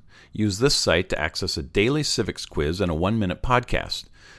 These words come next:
This is part of a larger website sponsored by the Center for Civic Education. Annenberg Classroom. This site offers free classroom resources for teaching about the Constitution. The videos on this site have won over seventy awards.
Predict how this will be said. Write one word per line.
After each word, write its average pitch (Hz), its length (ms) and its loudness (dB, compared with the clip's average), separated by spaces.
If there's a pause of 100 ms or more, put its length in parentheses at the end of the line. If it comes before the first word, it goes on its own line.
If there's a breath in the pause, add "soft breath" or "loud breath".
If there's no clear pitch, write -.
This - 180 0
is 185 80 0
part 107 240 4
of 92 60 -2
a 78 80 -2
larger 85 460 0
website 76 480 -2
sponsored 92 480 0
by 69 120 -2
the 76 80 -2
Center - 360 -4
for - 160 -10
Civic 76 400 -4
Education. 82 600 -2 (1300 soft breath)
Annenberg 92 600 0
Classroom. 123 540 -2 (800 loud breath)
This - 120 0
site 98 280 6
offers 85 400 0
free 139 260 -2
classroom 107 480 0
resources 85 560 -2
for - 160 -4
teaching 104 400 -2
about 80 240 0
the - 60 -10
Constitution. - 840 -4 (600 loud breath)
The 98 60 -4
videos 127 360 4
on 92 80 4
this 90 140 2
site 90 260 4
have 87 140 2
won 80 160 0
over 73 180 -2
seventy 117 460 2
awards. 80 580 -2